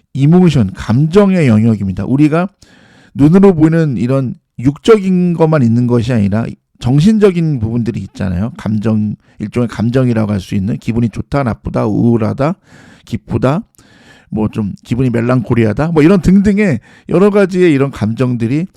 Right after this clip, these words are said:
혼, 소울에 해당됩니다. 그러면은 요거까지는 사람이 아닌 동물들도 이런 혼과, 어, 이런 몸은 있다고 알려져 있는데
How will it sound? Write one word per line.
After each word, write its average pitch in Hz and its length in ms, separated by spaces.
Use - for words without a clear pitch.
혼, 170 400
소울에 196 560
해당됩니다. 131 640
그러면은 190 440
요거까지는 135 1040
사람이 208 460
아닌 113 420
동물들도 143 960
이런 123 360
혼과, 214 600
어, 101 300
이런 113 420
몸은 143 540
있다고 143 480
알려져 123 320
있는데 101 520